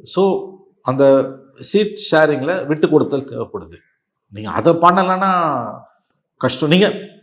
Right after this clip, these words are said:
எலெக்ஷனுக்கு முன்னாலேயே ஒத்து வராம எலெக்ஷனுக்கு பின்னால எப்படி ஒத்து வர முடியும் உங்களால?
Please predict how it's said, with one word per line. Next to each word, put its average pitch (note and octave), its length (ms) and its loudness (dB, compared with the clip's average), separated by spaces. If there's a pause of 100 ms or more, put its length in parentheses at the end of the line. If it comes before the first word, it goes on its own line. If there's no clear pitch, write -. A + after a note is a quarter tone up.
(200)
எலெக்ஷனுக்கு F3+ 600 0
முன்னாலேயே G3 880 2 (880)
ஒத்து C#3+ 400 0
வராம A#2+ 500 4 (460)
எலெக்ஷனுக்கு D#3 520 0
பின்னால F3+ 400 2
எப்படி D#3 240 0
ஒத்து C3+ 240 -2
வர B2 120 0
முடியும் G2 300 -10
உங்களால? F#2+ 320 -14